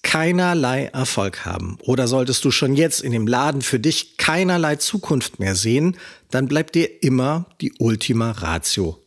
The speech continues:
der letzte Ausweg, der Jobwechsel. Den kannst du auch jetzt schon heimlich vorbereiten, nur eben ganz ohne Druck. Noch hast du ja ein paar Eisen im Feuer.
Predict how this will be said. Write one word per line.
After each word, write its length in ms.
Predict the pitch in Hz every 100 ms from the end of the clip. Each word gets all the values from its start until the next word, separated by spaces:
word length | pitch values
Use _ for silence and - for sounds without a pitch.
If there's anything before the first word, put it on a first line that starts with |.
| -
der 80 | 98
letzte 340 | 92 - -
Ausweg, 460 | 107 101 - 110 - _ _ _ _ _
der 80 | 120
Jobwechsel. 580 | 101 95 - 87 - - - _ _ - - - - - _ _
Den 160 | 156 180
kannst 300 | 214 214 -
du 60 | 226
auch 100 | 220
jetzt 300 | 190 190 -
schon 400 | - 90 80 - _ - -
heimlich 480 | 101 90 80 - -
vorbereiten, 720 | - 123 90 90 82 82 -
nur 120 | 135
eben 320 | 147 151 143 -
ganz 340 | 110 127 -
ohne 240 | 139 147 147
Druck. 360 | 165 180 - - -
Noch 380 | 107 107 - 185
hast 280 | 202 -
du 60 | 156
ja 220 | 120 98
ein 180 | 87 95
paar 200 | - 101
Eisen 340 | 101 90 87
im 120 | 82 85
Feuer. 460 | - 90 78 85